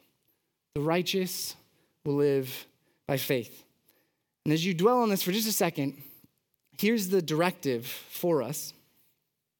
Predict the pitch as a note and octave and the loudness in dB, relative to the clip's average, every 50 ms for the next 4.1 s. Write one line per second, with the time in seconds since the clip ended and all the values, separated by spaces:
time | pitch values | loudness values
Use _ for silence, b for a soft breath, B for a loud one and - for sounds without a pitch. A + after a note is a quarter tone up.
0 | _ _ _ _ _ _ _ _ _ _ _ - - E3 F3 E3+ - A3 A3+ B3 | _ _ _ _ _ _ _ _ _ _ _ -4 -2 -2 0 0 0 2 2 2
1 | A3+ - A#3 F#3 A#3 A#3 A3+ G#3+ G#3 G#3+ G#3 F#3 F#3 F3+ - - - F3 D#3+ F#3+ | 2 0 -2 -2 0 0 2 2 2 2 2 2 0 -2 -2 -4 -4 -2 -2 -2
2 | G3+ A3 A#3 A#3 A#3+ A#3+ A3+ - - - G3 F3+ F#3+ F#3+ E3 F3 F#3 F3+ F#3 F#3 | 0 2 2 2 2 2 0 -2 -2 -4 -2 0 0 0 2 2 2 2 0 0
3 | E3+ E3 E3 E3+ E3+ E3+ D#3+ D3 D#3+ D#3 D#3 - - F#3+ F3+ - - F#3 F#3+ F#3+ | 0 0 0 0 0 0 0 0 0 -2 -2 -2 -2 -2 -4 -4 -6 -6 -4 -4
4 | F#3+ | -4